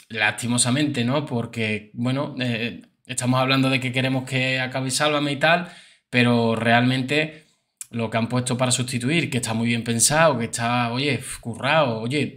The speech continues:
estamos pidiendo series desde hace mucho tiempo, oye, han acabado con la serie, han acabado con las telenovelas, encima españolas, eh, un producto nacional que tenemos aquí, ocho coma ocho, ochocientos ochenta mil espectadores.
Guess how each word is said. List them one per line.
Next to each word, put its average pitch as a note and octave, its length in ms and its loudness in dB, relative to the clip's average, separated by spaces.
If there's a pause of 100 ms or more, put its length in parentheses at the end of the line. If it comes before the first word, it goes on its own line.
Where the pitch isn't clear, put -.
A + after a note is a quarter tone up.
(120)
estamos B2+ 300 -8
pidiendo C3+ 360 -2
series C#3 260 0
desde B2 140 0
hace A#2+ 140 -2
mucho C3+ 240 -4
tiempo, C#3+ 320 -4
oye, B2+ 280 -4 (600)
han A#2 200 -2
acabado C3+ 260 0
con D3+ 120 0
la A#2+ 80 0
serie, C#3+ 340 2
han C3 220 -2
acabado C#3 440 0
con B2 380 -2
las A#2+ 300 -2
telenovelas, A#2+ 520 -2
encima A#2+ 300 -2
españolas, B2+ 560 -4 (520)
eh, A#2 360 2
un B2+ 120 2
producto C3+ 300 0
nacional C3 360 0
que C3+ 80 -2
tenemos B2 260 0
aquí, B2+ 200 -2
ocho B2 260 0
coma A#2+ 220 0
ocho, D3 220 -2
ochocientos B2+ 420 -4
ochenta B2+ 260 -4
mil B2+ 140 -2
espectadores. C3+ 720 -4